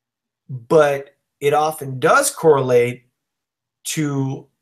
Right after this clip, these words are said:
better, you know, inches off your waist, better aesthetic look,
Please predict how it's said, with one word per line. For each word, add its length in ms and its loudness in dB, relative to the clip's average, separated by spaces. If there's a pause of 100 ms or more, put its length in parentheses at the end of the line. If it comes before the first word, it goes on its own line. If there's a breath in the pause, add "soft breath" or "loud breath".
(140)
better, 880 -2 (1300)
you 120 -6
know, 120 -6
inches 320 -4
off 180 -2
your 140 -8
waist, 680 -4 (640)
better 260 -4
aesthetic 520 -4
look, 400 -4